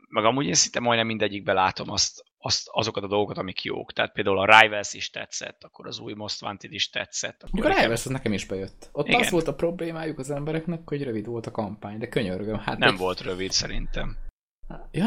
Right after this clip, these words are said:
Speaker 2: nem, nem a Rivals-ban volt rövid, várjál. Ö, izé-
Speaker 1: A Rám-ban.
Speaker 2: A Roundban, igen. Na,
Speaker 1: De az
Speaker 2: a
Speaker 1: is jó
Speaker 2: Round,
Speaker 1: volt pedig.
Speaker 2: az jó volt.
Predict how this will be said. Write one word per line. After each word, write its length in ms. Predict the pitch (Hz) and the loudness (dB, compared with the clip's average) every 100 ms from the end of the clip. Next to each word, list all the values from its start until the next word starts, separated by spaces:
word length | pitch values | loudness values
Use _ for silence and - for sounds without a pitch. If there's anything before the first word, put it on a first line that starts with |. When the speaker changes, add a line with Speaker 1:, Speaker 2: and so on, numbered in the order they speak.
| 190 | 0
Speaker 2:
nem, 140 | 135 | 2
nem 160 | 190 180 | 6 6
a 140 | 139 | 6
Rivals-ban 380 | 113 113 110 117 | 4 2 -2 -4
volt 180 | 120 113 | -6 -6
rövid, 220 | 110 110 | -6 -6
várjál. 400 | 123 113 113 98 | -4 -4 -4 -4
Ö, 240 | 110 117 117 | -6 -4 -4
izé- 160 | 123 117 | 2 6
Speaker 1:
A 60 | |
Rám-ban. 560 | 127 120 110 - - - _ - | 8 6 4 -6 -14 -16 _ -6
Speaker 2:
A 100 | 127 | 0
Roundban, 400 | 151 127 110 113 | 2 2 0 -2
igen. 240 | 107 104 - | -2 -6 -8
Na, 100 | 110 | 0
Speaker 1:
De 80 | 147 | 2
az 100 | - | 4
Speaker 2:
a 20 | |
Speaker 1:
is 120 | 139 | 2
jó 60 | 135 | 2
Speaker 2:
Round, 140 | 117 | 0
Speaker 1:
volt 140 | - - | -4 -8
pedig. 200 | - 107 | -6 -6
Speaker 2:
az 140 | 123 | -4
jó 160 | 110 92 | -2 -2
volt. 240 | 110 - | -6 -10